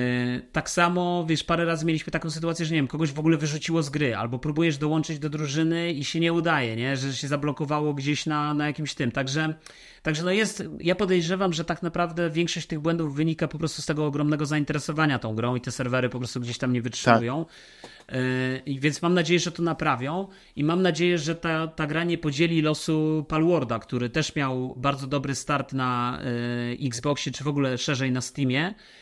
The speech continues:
Speaker 1: E, a teraz się słyszy o tym, że jednak mnóstwo ludzi rezygnuje z grania, nie? Że też te, ostatnio czytałem, że Palworld zaliczył jakiś tam największy drop, jeśli chodzi o, o graczy, tak? E, e, którzy grali i którzy przestali grać. Więc, e, więc
Speaker 2: No
Speaker 1: mam
Speaker 2: bo
Speaker 1: nadzieję,
Speaker 2: wiesz,
Speaker 1: że ten
Speaker 2: Palworld,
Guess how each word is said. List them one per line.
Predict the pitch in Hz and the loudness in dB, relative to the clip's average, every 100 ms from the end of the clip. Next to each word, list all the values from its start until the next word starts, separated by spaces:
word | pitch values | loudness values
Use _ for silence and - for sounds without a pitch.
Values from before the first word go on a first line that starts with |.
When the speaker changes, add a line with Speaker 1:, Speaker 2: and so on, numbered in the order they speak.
| - - | -18 -6
Speaker 1:
E, | 135 135 135 135 135 - | -4 -2 -2 -2 -2 -2
a | 156 | 0
teraz | 175 170 165 | 0 0 -2
się | - 156 | -2 -4
słyszy | - 165 - | 0 0 0
o | 160 | -4
tym, | 156 165 | -2 0
że | 143 | 2
jednak | 156 156 151 | 0 0 2
mnóstwo | 156 - 160 | 0 2 2
ludzi | 156 147 156 151 156 156 156 | 4 4 2 4 4 2 0
rezygnuje | 156 143 156 151 120 107 | 0 0 0 0 0 0
z | |
grania, | 110 113 104 104 | -2 -2 -4 -4
nie? | 120 139 | -2 -2
Że | 131 | -2
też | 143 135 | -4 -6
te, | - 147 143 | -4 -2 -2
ostatnio | - 139 131 | -2 -2 -2
czytałem, | - 147 | 0 2
że | 127 | 2
Palworld | 117 139 135 127 | -2 -2 -2 -2
zaliczył | 123 131 131 139 | -2 -4 -2 -4
jakiś | 127 - | -4 -4
tam | 139 127 | -2 0
największy | 131 135 135 - 131 127 123 - - - | 0 0 0 0 -2 -2 -6 -14 -18 -8
drop, | 120 143 131 | 0 2 2
jeśli | 117 - | -2 -4
chodzi | 123 120 120 - | -2 -2 -2 -2
o, | 123 120 120 - | -2 -2 -4 -4
o | 117 | -2
graczy, | 123 123 - 120 | 0 0 -2 -4
tak? | 120 127 - | -2 -2 -4
E, | 123 123 117 117 113 123 117 | -6 -2 -2 -4 -4 -4 -4
e, | |
którzy | - 135 120 | -4 -4 -2
grali | 127 131 127 123 | 0 0 -2 -4
i | |
którzy | - 123 | -4 -6
przestali | 113 - - 110 104 | -6 -8 -4 -4 -4
grać. | - - - - - - - | -8 -12 -20 -20 -20 -20 -14
Więc, | 120 147 147 - | -2 0 0 -4
e, | 170 147 147 | -4 -2 -2
więc | 151 170 | -2 2
Speaker 2:
No | |
Speaker 1:
mam | 165 | 4
Speaker 2:
bo | |
Speaker 1:
nadzieję, | 151 160 | 6 4
Speaker 2:
wiesz, | - - | 0 -2
Speaker 1:
że | 165 | -2
ten | 165 123 117 | -2 -2 6
Speaker 2:
Palworld, | 139 147 151 | 6 8 4